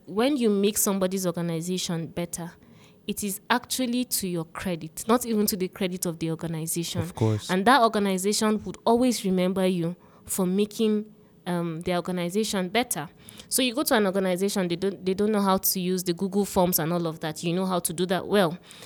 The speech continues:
Speaker 1: And you go, you spend one week, two weeks there, and you notice that there are things that they can easily do with Google Forms. And you just suggest it, and the person says, "Okay, why not try it? And let's see." You're volunteering, by the way.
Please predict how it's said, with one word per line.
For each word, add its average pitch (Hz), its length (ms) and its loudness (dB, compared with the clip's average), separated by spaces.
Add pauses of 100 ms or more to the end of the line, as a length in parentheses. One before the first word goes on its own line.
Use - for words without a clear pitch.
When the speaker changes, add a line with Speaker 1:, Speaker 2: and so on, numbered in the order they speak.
(160)
Speaker 1:
And 180 140 2
you 196 120 0
go, 220 440 4
you 185 220 -8
spend 226 400 2
one 226 260 4
week, 214 220 0
two 240 180 0
weeks - 220 -4
there, 175 220 0
and 190 180 2
you 196 60 4
notice 240 300 2
that - 200 0 (120)
there 185 200 -2
are - 20 -4
things 254 300 0
that 180 100 4
they 175 80 -2
can 175 220 -4
easily 208 300 -2
do 196 180 0
with 175 160 -4
Google 190 320 -2
Forms. 151 440 -8 (320)
And 202 120 2
you 196 60 0
just 233 200 0
suggest 185 440 -4
it, 170 100 -8
and 165 120 -4
the - 40 -10
person 202 280 -2
says, 180 180 -2
"Okay, 185 340 -2
why 226 160 2
not 208 180 0
try 185 220 -2
it? - 260 -6 (260)
And 143 140 -6
let's 175 180 -2
see." - 300 -6 (320)
You're 240 140 2
volunteering, 240 720 2
by 185 180 0
the 156 140 -6
way. 147 260 -10